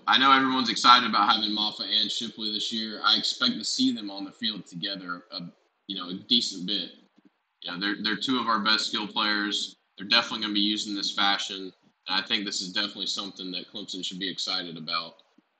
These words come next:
this year. All right, so this is T C U in their game against Oklahoma State. They're in their eleven personnel. They got a tight end sitting in as an H-back in the backfield. And I want you to watch something that's pretty important on this play.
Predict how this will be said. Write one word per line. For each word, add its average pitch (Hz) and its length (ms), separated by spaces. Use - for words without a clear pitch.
this 92 220
year. 85 360
All 127 100
right, 127 100
so 135 100
this 151 160
is 151 120
T 175 140
C 151 200
U 147 180
in 143 40
their 127 140
game 131 220
against 120 240
Oklahoma 117 420
State. 117 400
They're 123 180
in 127 100
their 120 100
eleven 117 480
personnel. 113 640
They 113 120
got 113 200
a 98 100
tight 113 300
end 113 200
sitting 110 280
in 110 200
as 98 140
an 98 60
H-back 107 580
in 104 100
the 98 60
backfield. 110 800
And 110 80
I 120 40
want 170 200
you 165 60
to 143 80
watch 135 260
something 120 200
that's 107 100
pretty 127 240
important 107 400
on 104 100
this 98 120
play. 98 440